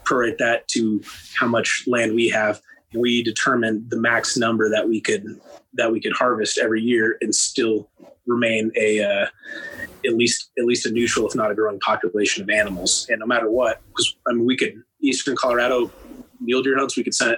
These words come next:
sell an unlimited amount. Like, there's such demand for that right now, but we have our cap, we stop right there. I mean, the biggest thing is we're not, we're not in this to make a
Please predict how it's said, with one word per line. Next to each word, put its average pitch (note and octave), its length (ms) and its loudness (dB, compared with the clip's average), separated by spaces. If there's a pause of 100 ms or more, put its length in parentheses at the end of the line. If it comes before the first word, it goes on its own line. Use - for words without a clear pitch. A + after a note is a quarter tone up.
(120)
sell A#2 260 0
an A2 80 -4
unlimited G#2+ 440 0
amount. F#2+ 360 0
Like, G#2+ 200 -4
there's - 180 2
such - 320 2
demand G#2+ 260 -2
for - 80 -2
that F#2+ 100 2
right F#2+ 100 -2
now, - 220 0 (520)
but - 240 2 (540)
we A2 80 2
have A#2 160 2
our A2 100 2
cap, C3 420 0
we A2+ 60 -4
stop A#2 320 0
right A2+ 220 0
there. A#2 300 2 (680)
I G#2+ 40 0
mean, G#2 220 0
the A2 180 2 (220)
biggest A#2 280 0
thing A#2 120 0
is G#2 140 -2
we're A#2 100 2
not, B2+ 140 -2
we're C3+ 100 0
not B2+ 200 2
in B2+ 100 2
this A2+ 200 0
to B2+ 100 -2
make A2+ 180 2
a G#2+ 120 -4